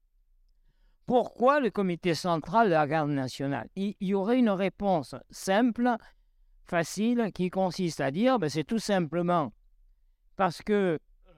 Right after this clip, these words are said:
c'est une insurrection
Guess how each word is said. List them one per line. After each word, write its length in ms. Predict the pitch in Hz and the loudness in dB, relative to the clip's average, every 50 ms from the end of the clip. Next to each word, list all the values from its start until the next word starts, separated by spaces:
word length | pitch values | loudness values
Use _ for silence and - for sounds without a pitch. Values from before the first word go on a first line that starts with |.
| 143 _ _ _ _ _ 143 135 _ _ _ - | _ _ _ _ _ _ _ _ _ _ _ -16
c'est 360 | 156 - - 185 165 - - | -8 -2 -2 -2 -2 -2 -4
une 400 | 170 170 165 156 143 139 127 110 - - _ _ _ _ | -4 -2 -2 -2 -2 -2 -4 -6 -8 -14 _ _ _ _
insurrection 1000 | - 233 226 190 - - 247 220 180 180 180 - - - - 196 190 180 143 113 | -2 -2 -2 -2 -4 -2 -2 0 0 0 -4 -4 -6 -4 -2 -2 0 0 -2 -4